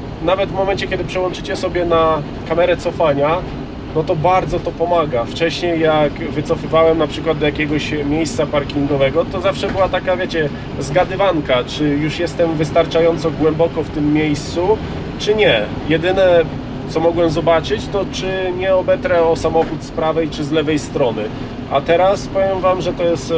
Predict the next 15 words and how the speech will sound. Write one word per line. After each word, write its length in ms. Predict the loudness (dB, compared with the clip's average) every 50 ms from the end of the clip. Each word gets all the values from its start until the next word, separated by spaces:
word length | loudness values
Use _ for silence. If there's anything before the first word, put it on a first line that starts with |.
| 0
naprawdę 420 | 0 0 0 0 0 0 0 0 0
fajny 320 | 2 2 2 2 2 2
game 280 | 2 2 2 2 2 0
changer 460 | 0 0 0 0 0 0 0 0 0 -2 -4 -8 -8 -8 -8 -8 -6 -2 -2
i 60 | 2
zastanawiam 600 | 2 2 2 2 0 0 2 2 2 2 0 0
się, 340 | 0 0 2 2 4 2 2 -2 -4 -8 -8 -8 -8 -10 -8 -2 0
jaka 320 | 2 2 2 2 0 2
będzie 400 | 2 2 0 0 -2 0 0 0
jakość 640 | 2 2 2 2 2 0 0 0 0 0 0 -2
tego 240 | -4 -4 -2 -2 0
materiału 580 | 0 -2 -2 -2 -2 -2 0 0 2 2 0 -2
z 100 | -4 -6
tej 140 | -6 -8 -6
kamery, 440 | -2 -2 0 0 0 0 0 -2